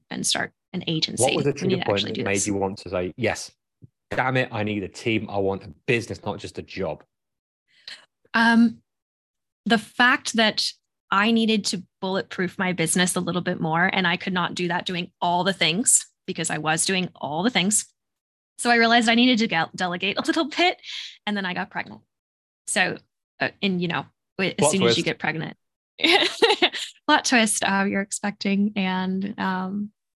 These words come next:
Speaker 1: you're going to be sick as a dog for the next four months. <laughs> Um,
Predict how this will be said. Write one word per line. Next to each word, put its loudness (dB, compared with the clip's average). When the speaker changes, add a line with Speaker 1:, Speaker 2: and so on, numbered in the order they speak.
Speaker 1:
you're -2
going 2
to -4
be 2
sick 0
as 0
a 2
dog 2
for -12
the -4
next -4
four -2
months. -2
<laughs> 6
Um, 4